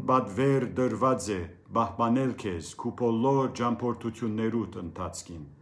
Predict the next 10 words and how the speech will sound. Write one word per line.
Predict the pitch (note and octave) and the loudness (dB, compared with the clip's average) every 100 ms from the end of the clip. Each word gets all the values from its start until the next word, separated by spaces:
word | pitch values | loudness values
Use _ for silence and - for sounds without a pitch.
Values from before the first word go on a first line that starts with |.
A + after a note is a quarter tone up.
| - _ - _ - - - _ _ - | -20 _ -20 _ -20 -20 -20 _ _ -6
Քեզի | A#2 A2 C3 | -2 2 2
պիտի | C#3 C#3 | 4 4
բռնեն | C#3 C#3 C3+ D3 C3 B2 | 4 4 6 8 6 4
իրենց | B2 B2 A2+ - | 2 2 2 0
բազուկներուն | - A#2 G2+ G#2+ A#2 A#2 B2+ | 0 0 2 0 2 2 2
վրա, | A#2 A#2+ A2+ A2 - - - - - - | 4 4 4 2 -2 -16 -20 -20 -20 -2
որպեսի | B2+ C3+ C#3 C#3 C#3 | 4 6 8 6 2
քու | C#3 D3+ C3 | 2 4 2
ոտքդ | G2 C#3 C#3+ - C3+ - - - _ _ _ - | 4 4 4 2 0 -2 -10 -20 _ _ _ 2
չզարնվի | C3+ B2+ C#3 C3 C3 A#2 | 4 6 6 6 4 4